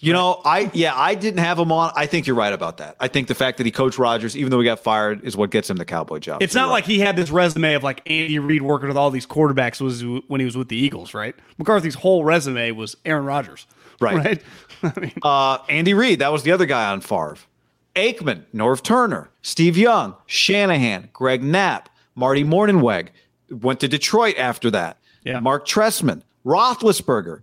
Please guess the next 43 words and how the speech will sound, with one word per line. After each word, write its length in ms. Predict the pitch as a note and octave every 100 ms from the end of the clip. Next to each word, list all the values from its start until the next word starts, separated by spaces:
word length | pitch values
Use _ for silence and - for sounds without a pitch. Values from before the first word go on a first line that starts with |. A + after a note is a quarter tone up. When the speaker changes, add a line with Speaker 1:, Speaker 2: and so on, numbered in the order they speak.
| _ -
Speaker 1:
Ken 220 | E3+ F#3+
Wisenhunt 480 | A3+ A#3+ A3 F#3 D3+
was 140 | C3+
his 140 | B2+
O 160 | B2+ A#2
C. 320 | - G#2+ E2+ _ -
Kurt 260 | G3 G3+
Warner, 480 | G#3+ B3+ B3+ C3 - _ -
Mike 280 | D#3+ F3+
Martz 280 | F#3 F#3 F#3
became 400 | F#3 - A3 A#3+
the 80 | G#3+
head 220 | D3+ A#2
coach. 280 | A#2+ F2 - _
Todd 240 | - D#3+ F3
Haley 400 | F3 A#3+ B3+ G3
got 180 | F#3
a 60 | B2+
head 160 | B2 G#2
coaching 320 | A#2+ - A2+
job. 260 | F#2+ D#2+ _ _ _ -
Rivers, 520 | D3 A#3+ G#3 A#2 G2+
I 80 | A2+
mentioned 320 | A#2 B2 D3
Cam 240 | E3+ F3 E3+
Cameron. 400 | A3+ A#3+ G2+ - _ _ -
Rod 360 | B2 D#3+ F#3+
Chudzinski 760 | F3 F#3 C3+ G#3+ B3 - A2 G#2
went 200 | C#3+ C#3+
from 140 | D3+
the 80 | C#3+
tight 300 | - D#3+ E3+
end 120 | E3
coach 300 | - E3+ D#3+
in 60 | C#3
San 260 | - D3+
Diego 480 | C3+ D3+ G#3 A3 G3 - _
to 100 | -
the 180 | C#3+ C#3 -
O 160 | F3
C 260 | F3 - D#3+
in 120 | C3
Cleveland. 520 | - G#3 G#3+ G3+ G#3